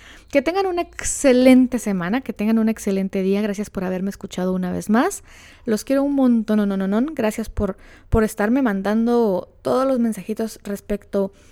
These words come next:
a cómo escuchan el podcast, cuánto lo escuchan, qué episodio les ha gustado. He aparecido en algunas de las listas ahorita que Spotify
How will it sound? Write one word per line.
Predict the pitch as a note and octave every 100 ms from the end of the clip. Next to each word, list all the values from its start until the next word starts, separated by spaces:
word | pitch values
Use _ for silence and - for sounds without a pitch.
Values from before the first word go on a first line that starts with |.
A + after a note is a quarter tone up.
| - -
a | F#3+ F#3 F3 - _
cómo | - B3
escuchan | B3+ A#3+ A3+ G3+
el | F#3+
podcast, | A#3+ A3+ A#3 A#3
cuánto | - G3+ G3+
lo |
escuchan, | F#3 - A#3+ A3+ A#3 A3+
qué | G#3+
episodio | G#3 G#3 G3
les | F3+ F#3
ha |
gustado. | F#3 - G#3+ A3 A3+ A3+ - - -
He | A#3+
aparecido | A3+ G#3 G3 A3
en |
algunas | G#3 G3 G#3+
de | G3+
las | F#3
listas | G3 G#3 - G#3
ahorita | F#3+ F#3+ G#3
que | F#3
Spotify | - G3+ G3 G3+ G3+ G3